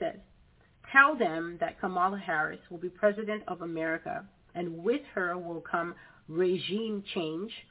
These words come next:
and regime government." Tell them Kamala's going to be president of the U S A, and she's bringing regime change and regime government.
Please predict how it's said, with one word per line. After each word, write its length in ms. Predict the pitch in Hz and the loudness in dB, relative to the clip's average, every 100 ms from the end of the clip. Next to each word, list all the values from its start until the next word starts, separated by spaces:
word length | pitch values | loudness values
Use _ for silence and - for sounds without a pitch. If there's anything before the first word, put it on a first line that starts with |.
| _ | _
and 200 | 165 170 151 | -2 0 0
regime 720 | 156 156 151 - 156 151 147 | -2 -2 -4 -6 -4 -4 -6
government." 540 | 156 156 147 139 120 - - _ _ _ _ _ _ _ _ _ - | -6 -6 -6 -8 -12 -18 -20 _ _ _ _ _ _ _ _ _ -2
Tell 220 | 190 190 | 2 4
them 220 | 240 269 | 2 -4
Kamala's 420 | 269 233 233 226 233 | -2 2 4 2 -2
going 200 | 208 214 | -6 -6
to 80 | 196 | -6
be 100 | 208 | 0
president 440 | 220 214 196 180 | 2 2 -2 -6
of 60 | 160 | -8
the 100 | 175 | -6
U 180 | 185 190 | -6 -6
S 80 | 190 | -6
A, 420 | - 190 175 175 - | -6 -6 -6 -10 -10
and 140 | 165 | -10
she's 180 | - 151 165 | -10 -12 -8
bringing 580 | 202 226 233 175 170 190 - | 0 2 2 0 -4 -12 -12
regime 640 | 160 185 180 - 196 240 240 - | -2 0 0 -2 -4 -4 -4 -6
change 400 | 180 208 285 - - - - | -6 -4 -8 -10 -20 -20 -6
and 280 | 180 175 - 147 | -2 -2 -4 -4
regime 580 | 156 156 - 170 170 | -4 -4 -6 -8 -4
government. 420 | 160 160 156 151 | -2 -2 -2 -8